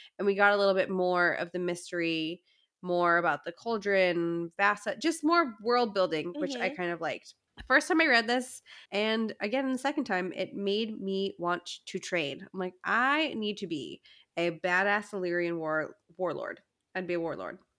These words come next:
Speaker 1: <laughs>
Speaker 2: Or
Speaker 1: I wanna be
Speaker 2: Valkyrie.
Speaker 1: Valkyrie. There we go. Valkyrie, 'cause I don't have wings, obviously. A badass Valkyrie. And do I have a real world application to use a sword? No. But damn it, I really wanna know. I wanna know how to use it.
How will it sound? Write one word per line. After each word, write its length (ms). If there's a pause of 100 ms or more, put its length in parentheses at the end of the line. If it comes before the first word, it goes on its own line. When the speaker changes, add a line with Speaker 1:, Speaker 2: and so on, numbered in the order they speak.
(160)
Speaker 1:
<laughs> 40 (340)
Speaker 2:
Or 80
Speaker 1:
I 20
wanna 240
be 80
Speaker 2:
Valkyrie. 140 (420)
Speaker 1:
Valkyrie. 420
There 140
we 80
go. 180 (120)
Valkyrie, 560
'cause 240
I 20
don't 80
have 140
wings, 280
obviously. 540 (140)
A 60
badass 600
Valkyrie. 460 (460)
And 320 (120)
do 200
I 60
have 360
a 100
real 200
world 340
application 560
to 160
use 160
a 60
sword? 360 (200)
No. 400 (440)
But 160 (220)
damn 200
it, 160 (100)
I 100
really 320
wanna 220
know. 280 (240)
I 80
wanna 220
know 40
how 60
to 60
use 140
it. 160